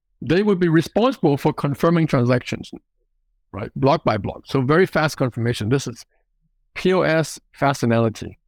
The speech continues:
Okay. Now, however, in some applications, which we talk to different app chains,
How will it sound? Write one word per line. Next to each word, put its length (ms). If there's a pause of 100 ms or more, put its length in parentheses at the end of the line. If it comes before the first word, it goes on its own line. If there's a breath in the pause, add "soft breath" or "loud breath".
(220)
Okay. 220 (840)
Now, 400 (680)
however, 680 (400)
in 360 (120)
some 180
applications, 920
which 280
we 80
talk 220
to 240 (120)
different 280
app 140
chains, 400